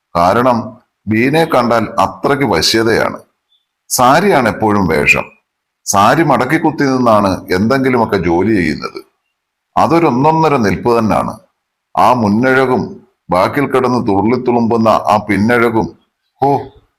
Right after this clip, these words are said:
കിളവന്മാര് കണ്ടാലും ഒന്ന് തിരിഞ്ഞു നിൽക്കും. ആ, കഥയിലേക്ക് വരാം. അനിലിന്റെ ഈ രീതിയിലുള്ള നോട്ടമെല്ലാം കാരണം തന്റെ ഭർത്താവ് സുരേഷ്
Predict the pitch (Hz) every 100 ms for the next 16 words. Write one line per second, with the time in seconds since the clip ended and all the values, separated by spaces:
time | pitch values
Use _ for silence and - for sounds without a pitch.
0 | - 113 139 165 170 170 160 127 120 117
1 | 110 107 95 110 95 92 87 92 69 -
2 | - _ _ _ _ _ _ _ _ 107
3 | 92 - - - - 117 151 151 156 120
4 | 87 - - _ _ _ _ _ _ _
5 | 104 135 170 180 175 143 170 165 151 151
6 | 139 123 113 - - 101 113 120 135 127
7 | 123 113 107 101 101 - - _ _ _
8 | _ _ _ _ - 107 127 147 123 113
9 | 135 135 131 110 117 131